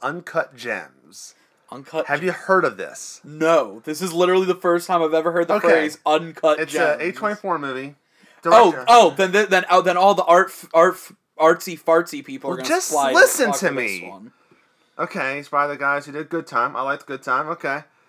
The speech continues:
Speaker 1: It stars, uh, Adam Sandler
Speaker 2: Jesus Christ.
Speaker 1: as a jewelry store owner and a dealer to the rich and famous. He's also, like, basically gambles and shit like that. So basically, it,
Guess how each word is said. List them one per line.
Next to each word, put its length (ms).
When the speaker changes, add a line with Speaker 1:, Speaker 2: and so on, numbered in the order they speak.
Speaker 1:
It 100
stars, 680
uh, 500
Adam 200
Sandler 640
Speaker 2:
Jesus 300
Christ. 480
Speaker 1:
as 80
a 40
jewelry 320
store 300
owner 380
and 200
a 60
dealer 420
to 120
the 100
rich 240
and 100
famous. 560
He's 160
also, 380
like, 180
basically 280
gambles 420
and 80
shit 140
like 160
that. 200
So 80
basically, 440
it, 100